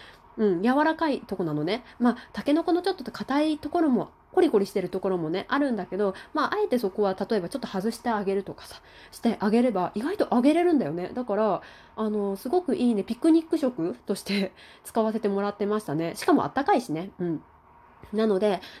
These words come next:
なんだろう、これから秋とか冬とかでもうちょっとね、多分お出かけができるようになればいいよね。うん。なんか人様のお家に行きましたとか言って、の時に、「どうしよう、この子用のご飯がないわ」ってなっ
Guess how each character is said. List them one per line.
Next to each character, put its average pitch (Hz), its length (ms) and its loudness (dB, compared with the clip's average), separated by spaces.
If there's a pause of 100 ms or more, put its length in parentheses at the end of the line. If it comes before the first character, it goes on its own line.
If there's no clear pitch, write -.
な 247 100 0
ん 240 60 2
だ 202 80 2
ろ 180 80 -2
う、 - 20 -14
こ 214 120 -2
れ 240 120 0
か 269 100 -2
ら 262 220 0
秋 320 160 -6
と 220 120 -4
か 185 100 -2
冬 214 240 -2
と 233 100 -4
か 180 80 -4
で 190 80 -2
も 269 120 2
う 320 60 2
ち 359 80 0
ょ 349 40 0
っ - 20 -12
と 247 80 -2
ね、 196 120 -2
多 247 120 -2
分 208 200 0
お 208 60 -2
出 202 120 -2
か 190 100 -6
け 196 100 -6
が 190 80 -2
で 202 120 -2
き 262 80 -4
る 254 60 0
よ 247 40 2
う - 20 2
に 214 60 0
な 233 80 0
れ 269 80 2
ば 247 100 2
い 269 180 -2
い - 20 -2
よ 240 100 0
ね。 254 240 -2 (260)
う 226 80 -2
ん。 208 240 0 (180)
な 233 80 -4
ん - 20 -4
か 214 80 -4
人 262 200 -2
様 220 220 0
の 180 160 -2
お 214 40 0
家 226 180 -2
に 240 120 0
行 240 60 -10
き 247 120 -6
ま 285 140 -2
し 294 40 -6
た 226 120 0
と 190 120 -6
か 185 100 -2
言 190 120 0
っ - 20 -4
て、 - 180 -20 (420)
の 226 160 4
時 240 240 -2
に、 254 180 0 (160)
「ど 302 100 4
う 320 60 2
し 311 160 -2
よ 254 60 6
う、 240 40 4
こ 247 120 -2
の 277 80 2
子 311 120 -2
用 320 120 6
の 311 80 4
ご 311 100 2
飯 359 160 2
が 254 140 4
な 285 120 4
い 330 100 2
わ」 262 140 2
っ 294 40 -4
て 233 120 0
な 220 120 0
っ 247 80 -4